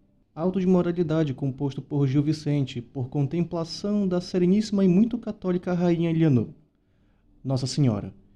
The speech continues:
e representado por seu mandado ao poderoso príncipe muito alto rei Manuel primeiro de Portugal deste nome. Começa a declaração e argumento da obra.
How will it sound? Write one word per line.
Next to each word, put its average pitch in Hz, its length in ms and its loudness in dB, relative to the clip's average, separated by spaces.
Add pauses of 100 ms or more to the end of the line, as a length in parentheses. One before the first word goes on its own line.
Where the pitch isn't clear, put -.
(340)
e 117 60 -12
representado 131 800 0
por 160 220 -6
seu 143 180 -2
mandado 131 520 0
ao 151 40 2
poderoso 156 540 0
príncipe 170 500 -4
muito 156 320 6
alto 208 240 0
rei 170 180 4
Manuel 156 460 2
primeiro 151 380 4
de 147 80 -2
Portugal 143 480 -4
deste 131 240 -6
nome. 95 280 -6 (1000)
Começa 208 440 2
a 190 40 2
declaração 180 880 0 (340)
e 180 80 -4
argumento 180 540 4
da 170 100 0
obra. 120 360 0